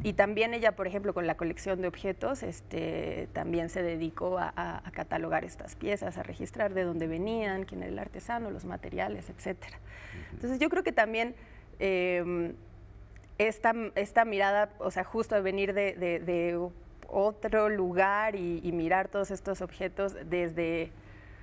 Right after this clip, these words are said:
Speaker 1: pues, desde ese otro sitio, la hizo, la hizo como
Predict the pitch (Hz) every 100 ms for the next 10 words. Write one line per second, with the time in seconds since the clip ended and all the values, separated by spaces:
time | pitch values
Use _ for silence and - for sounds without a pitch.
0 | - - - - 185 180 175 180 185 196
1 | 233 208 196 196 202 190 196 226 185 170
2 | 190 - 196 185 175 175 196 175 185 180
3 | 196 190 180 170 170 175 -